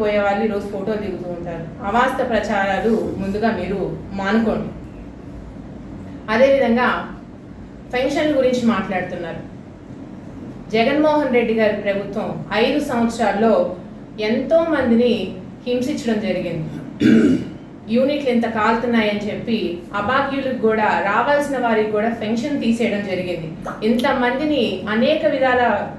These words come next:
హింసించి పెన్షన్ వంద మందిలో ఈ రోజున యాభై మందికి వచ్చే పరిస్థితి తీసుకొచ్చిన జగన్మోహన్ రెడ్డి గారి ప్రభుత్వం గురించి మీరా మాట్లాడుతుంది. ఫస్ట్ తారీఖునే మొన్న కూటమి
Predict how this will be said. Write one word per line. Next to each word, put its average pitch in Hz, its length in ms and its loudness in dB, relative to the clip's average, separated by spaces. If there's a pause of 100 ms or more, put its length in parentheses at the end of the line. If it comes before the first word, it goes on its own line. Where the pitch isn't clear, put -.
(200)
హింసించి 277 520 -2 (320)
పెన్షన్ 233 400 2 (160)
వంద 226 220 2 (120)
మందిలో 254 360 4 (260)
ఈ 214 100 -2
రోజున 240 300 0 (220)
యాభై 208 220 0 (100)
మందికి 220 360 -2 (400)
వచ్చే 202 280 -2 (760)
పరిస్థితి 247 420 2
తీసుకొచ్చిన 214 440 -2 (160)
జగన్మోహన్ 240 580 2
రెడ్డి 190 220 -2
గారి 185 220 0
ప్రభుత్వం 254 380 0 (120)
గురించి 226 260 2 (140)
మీరా 214 220 0 (120)
మాట్లాడుతుంది. 196 640 -4 (2000)
ఫస్ట్ 247 380 2
తారీఖునే 247 460 2 (340)
మొన్న 254 240 0 (260)
కూటమి 277 420 0